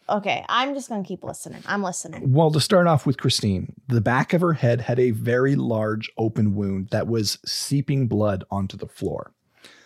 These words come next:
Speaker 1: Oh.
Speaker 2: Luckily enough, their daughter Andrea was completely unharmed inside the house.
Speaker 1: Okay, thank goodness.
Speaker 2: Peter immediately dialed nine one one and told police there was an accident at his house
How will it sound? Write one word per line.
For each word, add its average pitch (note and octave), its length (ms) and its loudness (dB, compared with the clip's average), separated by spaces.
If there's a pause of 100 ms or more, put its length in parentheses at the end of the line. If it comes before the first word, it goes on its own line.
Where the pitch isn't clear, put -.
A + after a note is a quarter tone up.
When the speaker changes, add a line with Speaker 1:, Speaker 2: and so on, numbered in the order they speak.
(280)
Speaker 1:
Oh. G3+ 80 -4
Speaker 2:
Luckily C#3 640 2
enough, F3 440 4
their C3 160 2
daughter B2+ 340 0
Andrea G#2 560 0 (460)
was A2 200 2
completely C3 600 0
unharmed G2+ 500 0
inside F#2+ 400 -6
the - 60 -12
house. - 520 -8
Speaker 1:
Okay, F#3+ 360 -4
thank G3 260 -10
goodness. F3 800 -8 (380)
Speaker 2:
Peter D#3 500 4
immediately C3+ 560 2
dialed A2 320 0
nine G2+ 200 0
one B2 200 2
one G#2+ 300 -2 (280)
and G#2 160 0
told D#3+ 260 2
police A#2 380 2
there A#2 140 -2
was A2+ 140 0
an A#2+ 160 -2
accident B2 520 0
at C#3 160 -2
his C#3+ 120 0
house G#2 360 0